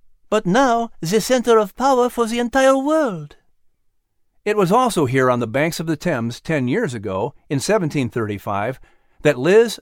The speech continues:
Speaker 2: Al, and Nigel had begun their mission with George F. Handel. They stowed away on a boat at the Royal Palace of Hampton Court to follow the King's courier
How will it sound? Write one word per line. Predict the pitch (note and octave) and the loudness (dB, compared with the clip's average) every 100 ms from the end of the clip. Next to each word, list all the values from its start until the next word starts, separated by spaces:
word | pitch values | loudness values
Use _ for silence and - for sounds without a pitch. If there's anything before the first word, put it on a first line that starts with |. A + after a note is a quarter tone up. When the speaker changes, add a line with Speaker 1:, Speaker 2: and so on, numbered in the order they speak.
| - | -2
Speaker 2:
Al, | D3+ F3 F#3 F#3+ | 2 2 0 -2
and | C#3 B2 | -6 -4
Nigel | C#3 F3+ G#3 A#2+ A2 - _ _ | 0 0 0 -4 -8 -10 _ _
had | G3 F#3 | -2 -2
begun | F#3+ F#3+ C4 | 0 0 2
their | B3 B3 | 2 2
mission | F#3+ E3+ F#3 F3+ - - | 2 0 -2 -4 -6 0
with | F#3 | 0
George | A#2+ C3+ D3 D3+ | 0 0 0 0
F. | C3+ - C3+ | -4 -4 -6
Handel. | A#2+ F2 D#2 _ _ _ _ _ _ - | -6 -8 -14 _ _ _ _ _ _ -4
They | C#3 | 0
stowed | D3 - C#3+ D3 | 0 2 4 6
away | C3+ C3+ C#3 B2+ | 4 4 4 2
on | A#2+ | 0
a | |
boat | A#2 C#3 C#3+ A2+ - _ - | -4 -2 -2 -2 -10 _ -8
at | B2+ | -4
the | |
Royal | A#2+ C#3+ E3 D3 | 0 4 4 2
Palace | D#3 E3+ C#3 - - | 0 2 0 -2 -8
of | A#2 A2 | -8 -4
Hampton | D3+ D3 B2 A2+ | -4 -2 -4 -8
Court | - C4 G#2+ - - _ _ - | -6 -4 -4 -10 -20 _ _ -6
to | D#3 | 0
follow | F#3+ A3+ A3+ | 2 2 0
the | A3+ | -2
King's | - G3+ F#3 | -4 -4 -4
courier | - - A3+ A#2+ G2 A2+ | -6 -2 0 0 -4 -10